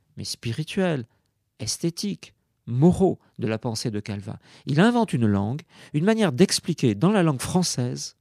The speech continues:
ces grandes idées qui captivaient, euh, ses contemporains ou qu'il voulait présenter à ses contemporains. Il y a quelque chose aussi de, d'un peu provocateur, hein, chez Calvin. C'est quelqu'un qui met les pieds dans le plat, hein. Dans une langue, dans un style,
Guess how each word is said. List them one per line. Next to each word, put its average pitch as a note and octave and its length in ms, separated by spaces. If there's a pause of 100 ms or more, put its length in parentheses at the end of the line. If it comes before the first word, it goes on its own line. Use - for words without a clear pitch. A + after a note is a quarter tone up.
(320)
ces - 180
grandes B2 420
idées C3 380 (160)
qui A#2+ 100
captivaient, C3 760 (320)
euh, B2 260
ses B2+ 200
contemporains E3 640 (320)
ou D3+ 180
qu'il C#3 220
voulait A#2+ 580 (340)
présenter C#3+ 720 (100)
à A#2 120
ses - 120
contemporains. A2+ 560
Il D3 60
y G#2 60
a - 20
quelque - 220
chose A2 240
aussi A#2 240
de, G#2 100
d'un G2+ 220
peu - 100
provocateur, A#2+ 640
hein, A2 80
chez B2+ 140
Calvin. G2 320 (140)
C'est - 80
quelqu'un A#2+ 240
qui - 100
met G#2+ 80
les G#2 120
pieds - 160
dans G#2 120
le A2 60
plat, F#3 200 (220)
hein. A2+ 80 (340)
Dans F3 160
une G3 220
langue, D#3+ 360 (280)
dans B2 180
un F#3+ 80
style, D3 360